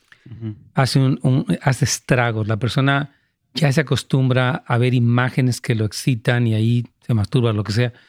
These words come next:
Speaker 2: y ya no quiere una, un, un, una conexión con su esposa o incluso se vuelve impotente o tiene eyaculación, eh, este, prematura. Entonces,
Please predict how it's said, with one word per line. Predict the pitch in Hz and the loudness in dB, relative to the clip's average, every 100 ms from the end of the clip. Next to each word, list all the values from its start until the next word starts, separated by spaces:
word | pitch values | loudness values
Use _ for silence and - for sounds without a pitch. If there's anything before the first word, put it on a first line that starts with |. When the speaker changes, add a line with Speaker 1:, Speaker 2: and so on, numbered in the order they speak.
| _ _ _ | _ _ _
Speaker 2:
y | - 127 | -2 0
ya | 139 | 2
no | 143 156 | 2 2
quiere | 139 160 160 | 2 2 2
una, | 156 - | 2 0
un, | 147 156 | -2 0
un, | 139 - | 0 0
una | 139 135 | 0 0
conexión | 127 117 110 123 | 0 0 0 -2
con | 120 | 0
su | 107 | -2
esposa | - 135 127 - | 0 0 0 0
o | |
incluso | 135 120 147 | 0 0 0
se | |
vuelve | 135 135 170 | 2 2 2
impotente | 139 113 113 123 123 117 135 - _ _ - | 0 0 -2 0 -2 0 -4 -6 _ _ -4
o | 117 | 0
tiene | 135 135 - | 2 0 0
eyaculación, | 117 113 120 107 127 120 - | -2 0 -2 -2 -2 -2 -4
eh, | 135 143 170 - _ | -4 -2 -6 -12 _
este, | 110 | -4
prematura. | 120 113 110 127 117 | 0 0 0 0 0
Entonces, | 113 139 151 | 0 0 0